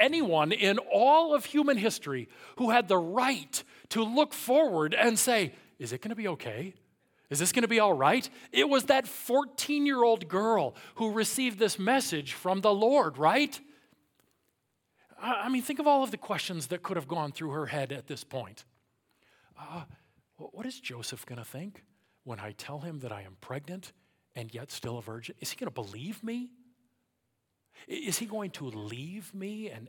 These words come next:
end our betrothal? Uh, what does it mean to be overshadowed by the Most High? Are you kidding me? There, there's no precedent for this. Is that painful? Like, what does that look like?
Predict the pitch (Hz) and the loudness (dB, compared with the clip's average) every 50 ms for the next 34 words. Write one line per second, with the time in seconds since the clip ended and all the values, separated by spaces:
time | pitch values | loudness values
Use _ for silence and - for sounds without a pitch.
0 | _ - 151 123 135 170 185 196 208 214 - 180 _ _ _ _ _ _ _ _ | _ -16 -12 -12 -12 -10 -12 -12 -14 -14 -16 -20 _ _ _ _ _ _ _ _
1 | _ _ _ - 135 139 123 127 123 - - 117 127 170 175 190 226 254 _ _ | _ _ _ -16 -16 -14 -14 -16 -16 -14 -14 -14 -14 -14 -16 -18 -20 -20 _ _
2 | _ _ _ _ _ _ _ _ _ _ _ _ _ _ _ _ _ _ _ _ | _ _ _ _ _ _ _ _ _ _ _ _ _ _ _ _ _ _ _ _
3 | _ _ _ _ _ _ _ _ - - - - - - - - 180 208 220 240 | _ _ _ _ _ _ _ _ -20 -20 -20 -18 -16 -14 -14 -12 -10 -6 -4 -4
4 | 277 285 277 294 285 208 175 165 160 147 139 - 127 117 117 104 104 _ _ _ | -4 -4 -4 -6 -8 -8 -10 -10 -10 -10 -10 -12 -12 -12 -12 -12 -14 _ _ _
5 | _ _ _ _ - - 117 117 113 110 135 127 113 - - - - 110 101 107 | _ _ _ _ -12 -10 -10 -10 -10 -10 -10 -10 -8 -8 -8 -8 -8 -8 -8 -8
6 | 113 135 139 165 202 185 143 - 120 123 120 - 127 117 117 110 110 117 135 147 | -8 -8 -8 -10 -10 -10 -10 -10 -8 -8 -8 -10 -12 -12 -10 -10 -8 -8 -8 -8
7 | - - - - - 123 117 120 143 202 185 131 123 127 123 - - 139 160 226 | -8 -10 -10 -8 -6 -4 -2 -2 -2 -2 -2 -2 -4 -8 -8 -6 -4 -4 -2 -2
8 | 233 262 294 262 214 170 - - - 202 233 - 311 254 - - 175 143 - - | -2 -2 -2 -2 -2 -2 -2 -2 -4 -4 -2 0 -2 -2 0 0 -2 0 0 -2
9 | 147 139 135 - - 151 143 135 190 277 277 - - - - _ _ _ _ _ | -6 -8 -10 -10 -8 -6 -2 2 2 2 2 0 -4 -6 -10 _ _ _ _ _
10 | _ _ _ _ - 165 147 214 226 - - 185 165 180 254 233 - 277 285 311 | _ _ _ _ -6 0 2 2 2 2 2 4 4 4 4 2 4 6 6 8
11 | 277 180 165 - 202 214 247 214 254 262 262 269 311 302 - 240 226 196 151 120 | 8 6 4 4 4 4 6 6 4 4 6 4 2 2 2 2 2 2 2 0
12 | - - | -6 -14